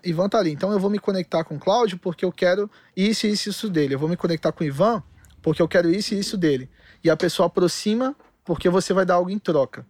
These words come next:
Esse é o jeito errado de se fazer as coisas. Qual que é o jeito correto de você fazer networking?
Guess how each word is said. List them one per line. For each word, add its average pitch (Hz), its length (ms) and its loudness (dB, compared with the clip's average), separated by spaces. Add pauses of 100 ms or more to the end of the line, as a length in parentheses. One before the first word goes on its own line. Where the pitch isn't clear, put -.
(480)
Esse 170 220 2
é 196 40 6
o 185 60 2
jeito 165 220 2
errado 202 280 2
de 180 60 -10
se - 120 -10
fazer 190 260 0
as 208 120 -2
coisas. 120 380 -6 (380)
Qual 370 160 2
que - 80 0
é 330 40 4
o 269 40 4
jeito 233 240 0
correto 180 400 2
de 151 60 -6
você 156 180 -2
fazer 156 240 0
networking? 143 540 -4